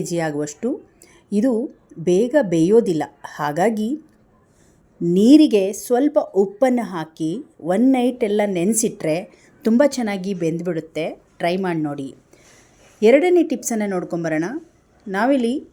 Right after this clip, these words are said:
ಸಾಂಬಾರ್ ಪುಡಿ ಮಾಡುವಾಗ ತೊಗರಿಬೇಳೆ, ಕಡಲೆಬೇಳೆ ಮತ್ತು ಹೆಸರುಬೇಳೆನ ಮೀಡಿಯಮ್ ಫ್ಲೇಮಲ್ಲಿ ಈ ರೀತಿಯಾಗಿ ಚೆನ್ನಾಗಿ ಫ್ರೈ ಮಾಡಿಕೊಂಡು ಒಂದೇ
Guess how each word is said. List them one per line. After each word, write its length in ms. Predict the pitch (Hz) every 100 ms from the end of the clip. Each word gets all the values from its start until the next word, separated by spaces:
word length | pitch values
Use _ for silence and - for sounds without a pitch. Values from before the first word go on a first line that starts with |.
| _ _ - - _ _ _ _ _ _ _ _ _ -
ಸಾಂಬಾರ್ 420 | - 240 269 302 294
ಪುಡಿ 160 | 262 254
ಮಾಡುವಾಗ 380 | 226 208 202 185 190 233 - - _ _
ತೊಗರಿಬೇಳೆ, 460 | 196 208 247 262 262 262
ಕಡಲೆಬೇಳೆ 500 | 208 196 202 214 214 262 -
ಮತ್ತು 180 | 175 - 214
ಹೆಸರುಬೇಳೆನ 720 | 170 - 180 170 165 156 151 156 - _ _ _
ಮೀಡಿಯಮ್ 400 | 185 196 240 247 254
ಫ್ಲೇಮಲ್ಲಿ 440 | 226 220 208 214 302 - 175
ಈ 20 | 190
ರೀತಿಯಾಗಿ 460 | 185 185 202 185 185 190
ಚೆನ್ನಾಗಿ 560 | 180 202 214 202 190 202 -
ಫ್ರೈ 240 | 190 180 220 202
ಮಾಡಿಕೊಂಡು 540 | 165 165 156 151 175 294 - _ _ -
ಒಂದೇ 340 | 185 240 285